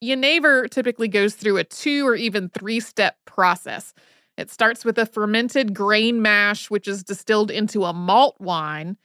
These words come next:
and then that is distilled again with botanicals, including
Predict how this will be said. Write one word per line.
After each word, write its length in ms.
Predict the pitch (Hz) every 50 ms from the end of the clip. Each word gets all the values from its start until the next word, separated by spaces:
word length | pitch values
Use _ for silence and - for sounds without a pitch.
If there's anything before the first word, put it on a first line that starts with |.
| _ _ _ _ -
and 160 | 208 208 202
then 280 | 196 190 190 196 190
that 280 | 175 220 240 262 269 269 -
is 180 | 240 226 208
distilled 580 | 190 214 208 - - - - 220 220 214 208 202 -
again 640 | 226 226 214 175 233 226 214 196 185 180 190 202 220
with 380 | - 214 196 196 208 214 - -
botanicals, 760 | 196 202 - - 196 185 180 180 180 - 180 175 170 170 -
including 640 | - 196 202 202 - - 196 185 180 175 170 180 175